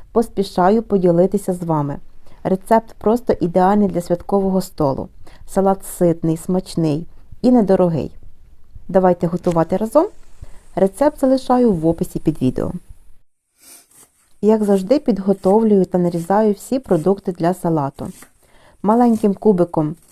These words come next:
нарізаю цибульку. Також потрібно нарізати зелену цибулю.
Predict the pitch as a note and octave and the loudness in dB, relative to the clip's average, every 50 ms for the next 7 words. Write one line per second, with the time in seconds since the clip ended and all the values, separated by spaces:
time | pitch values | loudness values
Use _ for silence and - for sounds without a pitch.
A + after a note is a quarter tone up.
0 | _ - F3+ F#3+ G3+ G#3 G3 G3 F#3 F3 D#3 D3+ E3 - - C4 A3 F#3 F3 E3+ | _ -2 0 2 2 2 2 2 2 2 2 0 0 2 2 2 4 4 2 2
1 | E3 E3 - - F#3 G3+ G#3 - _ _ _ _ _ _ _ _ _ _ - - | 2 0 -2 -6 -8 -8 -8 -12 _ _ _ _ _ _ _ _ _ _ -20 -20
2 | - _ _ _ _ _ _ _ _ _ _ _ _ _ _ _ _ _ _ _ | -20 _ _ _ _ _ _ _ _ _ _ _ _ _ _ _ _ _ _ _
3 | _ _ _ _ _ _ - _ _ _ - D4+ F4+ - - A#3+ B3 - G3+ G3+ | _ _ _ _ _ _ -20 _ _ _ 0 0 0 0 0 -2 -2 -2 -4 -2
4 | - G#3 G#3 F#3+ G3 F#3+ F#3+ F#3 F#3+ G3 G3+ F#3+ F3+ E3+ - F3+ F3 F3+ F3+ F#3 | 0 2 2 2 2 2 2 2 2 2 2 0 0 -4 -6 -2 0 2 2 2
5 | F3 E3+ E3 D#3+ - - E3 D#3+ D3+ E3 D3+ D3 E3+ A#3+ D4 | 2 0 -2 -2 -4 -4 -6 -6 -4 -4 -4 -4 -4 -4 -6